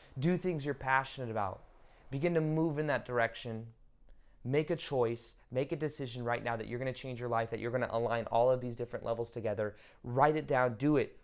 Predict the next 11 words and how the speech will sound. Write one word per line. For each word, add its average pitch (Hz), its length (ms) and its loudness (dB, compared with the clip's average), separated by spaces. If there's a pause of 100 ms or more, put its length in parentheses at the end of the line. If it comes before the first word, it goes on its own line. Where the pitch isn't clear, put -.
Write 139 200 2
down 151 160 2
on 143 140 0
a 135 40 0
piece 135 220 -12
of 127 80 -12
paper 123 460 -2 (220)
all 143 200 8
the 143 100 0
different 139 320 -4
levels, 123 380 2